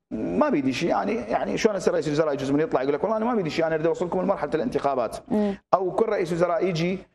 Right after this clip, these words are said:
Speaker 1: يفكر في كيفية إدارة الأمور إلى أن يرحل المشاكل، والبرلمان يريد يرحل المشاكل، وبالتالي إحنا نبقى نلف وندور في ذات الحلقة اللي بدأنا فيها بالبداية. طالما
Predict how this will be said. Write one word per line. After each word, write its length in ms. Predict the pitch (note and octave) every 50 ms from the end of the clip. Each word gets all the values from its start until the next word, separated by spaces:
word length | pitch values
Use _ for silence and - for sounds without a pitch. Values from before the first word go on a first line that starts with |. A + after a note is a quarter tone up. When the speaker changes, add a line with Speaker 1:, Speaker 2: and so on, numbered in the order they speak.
| _ _ _ -
Speaker 1:
يفكر 500 | - E3+ E3+ C#3+ - A3 G#3 - - G3
في 160 | D#3+ D3+ F3+ E3
كيفية 440 | - F#3 E3+ D#3+ - G#3+ G3+ F#3+ E3+ -
إدارة 360 | C3 E3 F#3+ G3+ G3 F#3 - F#3
الأمور 320 | C#3+ D3 F#3+ G3 G3+ -
إلى 160 | - F#3+ G3
أن 240 | G3+ - G3 G3 G3
يرحل 440 | F#3+ F#3 G3+ G#3 - - - E3 D3+
المشاكل، 560 | C3+ C3 C3 A#2+ - B2 A2+ G#2+ - - F#2+ - - - - _ -
والبرلمان 520 | F3 F#3+ F3 F#3 F3+ F3+ F3 F3+ F3 F3
يريد 200 | F3 E3+ F3+ F3
يرحل 300 | F#3 E3 - - - C#3+
المشاكل، 500 | C#3 D3 C#3 B2+ - C3 A#2 - B2+ A#2
وبالتالي 480 | A#2+ B2+ A#2+ B2 F#3+ G#3 A3 F#3+ F#3+ -
إحنا 420 | - - F3+ F3+ F3 F3+ - - - _ _ _ -
نبقى 500 | E3+ G#3+ A3+ - - - D3 C#3 - -
نلف 260 | - C#3 E3 D#3+ -
وندور 280 | F3+ D#3 D#3 D3+ D#3 C#3+
في 120 | - D3+
ذات 220 | C3 D3 D#3 D#3+ D#3+
الحلقة 300 | C#3 C#3 C#3+ C#3+ C#3 C#3+
اللي 100 | C3 B2+
بدأنا 300 | B2+ B2 B2 F#2+ A#2+ A2+
فيها 180 | G#2 A2+ G#2+
بالبداية. 300 | G#2 G#2+ G#2 G2+ A2 G2+
طالما 440 | G2+ G2+ - E3+ F3+ F3+ D3 A#2+ A2+